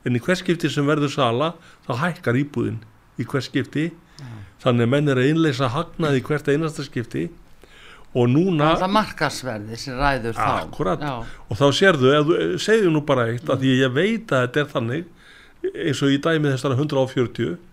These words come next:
Speaker 2: Mm.
Speaker 1: þar var væntanlega verið að kaupa íbúðirnar á um það bil fjörutíu til fimmtíu prósent af verðmæti þeirra.
Speaker 2: Já.
Speaker 1: Og ef þú færð að kaupa svoleiðis
Speaker 2: Mm.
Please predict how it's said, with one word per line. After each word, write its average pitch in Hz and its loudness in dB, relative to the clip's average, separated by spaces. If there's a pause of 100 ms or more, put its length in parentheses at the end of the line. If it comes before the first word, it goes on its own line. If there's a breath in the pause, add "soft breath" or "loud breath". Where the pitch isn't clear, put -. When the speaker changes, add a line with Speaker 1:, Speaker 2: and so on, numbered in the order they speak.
Speaker 2:
Mm. 143 -8 (180)
Speaker 1:
þar 175 0
var 170 4
væntanlega 175 2
verið 143 4
að 131 -4
kaupa 180 0
íbúðirnar 156 0
á 131 -2
um 175 -2
það 147 -6
bil 131 -4
fjörutíu 165 -2
til 135 -8
fimmtíu 151 -6
prósent 131 -6
af 120 -2
verðmæti 120 -8
þeirra. - -12 (560)
Speaker 2:
Já. 139 -12
Speaker 1:
Og - -16
ef 113 2
þú 160 6
færð 180 2
að 175 -14
kaupa 190 2
svoleiðis 123 -2
Speaker 2:
Mm. 135 -10